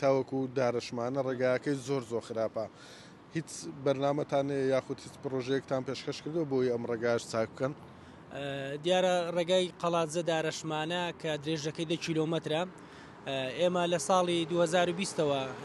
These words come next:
Speaker 2: داواکە-، داواکاریمان پێشکەش کرد و دەرخستەمان بۆ ئامادە کرد بوو لە ڕێگەی وەزارەتی ئاوادانکردنەوە، ئە، و چەند جارێک داوامان کردو و دوایین جار ئەوە بوو کە لە ڕێگەی، ئە، وەزارەتی ئاوادانکردنەوە لە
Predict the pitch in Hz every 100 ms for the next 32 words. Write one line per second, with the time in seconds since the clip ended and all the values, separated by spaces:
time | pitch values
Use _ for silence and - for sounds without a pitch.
0 | 147 160 165 160 185 165 165 170 165 165
1 | 180 180 170 180 170 190 - 180 180 175
2 | - - 185 175 175 170 170 170 175 175
3 | 170 170 156 156 165 160 147 160 165 165
4 | 151 151 156 151 156 165 165 180 185 -
5 | - - - - 156 151 143 143 151 160
6 | 160 156 156 147 - - - 147 147 147
7 | - 175 170 196 175 143 143 139 143 139
8 | 143 143 156 156 160 156 160 147 165 170
9 | 190 165 180 165 180 170 165 175 170 170
10 | - - - - - 151 156 165 180 180
11 | 175 156 147 147 151 165 175 180 160 160
12 | 160 160 156 151 165 165 165